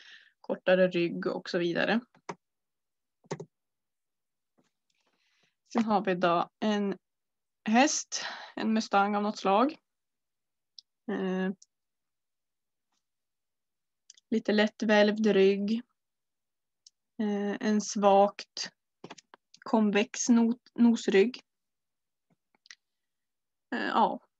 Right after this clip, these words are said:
väldigt, eh, proportionerlig och välmusklad och så. Och här har vi en liten falabella som råkat ut för allvarliga missbildningar. Här ser man tänderna. Går utanför överkäken, så underkäken är alltså för lång,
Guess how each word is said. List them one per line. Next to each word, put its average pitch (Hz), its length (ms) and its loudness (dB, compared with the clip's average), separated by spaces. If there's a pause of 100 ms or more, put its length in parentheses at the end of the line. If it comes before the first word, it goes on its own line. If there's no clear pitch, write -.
(360)
väldigt, 208 680 2
eh, 196 140 0 (140)
proportionerlig 185 840 4
och 185 100 4
välmusklad 175 640 2
och - 80 -2
så. - 240 -4 (840)
Och 233 100 -2
här 247 200 8
har 214 140 8
vi 196 60 2
en 196 80 6
liten 190 240 2
falabella 196 840 4
som 190 220 0
råkat 185 380 2
ut 170 240 0
för 165 420 0 (480)
allvarliga 170 680 2
missbildningar. 175 840 0 (600)
Här 202 120 -4
ser 190 160 -2
man 190 180 2
tänderna. 185 600 2 (1200)
Går 180 400 4
utanför 214 920 2
överkäken, 185 840 0
så 180 120 -6
underkäken 196 640 0
är 175 120 0
alltså 180 240 -2
för 185 160 -4
lång, 190 380 4